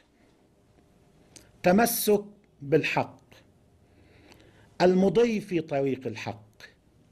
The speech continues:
الصبر على المصائب، تحمل المصاعب، التغلب على الشدائد، الأمل بالله، اليقين بالمستقبل،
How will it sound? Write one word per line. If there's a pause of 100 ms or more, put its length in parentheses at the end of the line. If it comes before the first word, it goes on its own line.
(880)
الصبر
على
المصائب، (920)
تحمل
المصاعب، (1000)
التغلب
على
الشدائد، (920)
الأمل
بالله، (960)
اليقين
بالمستقبل،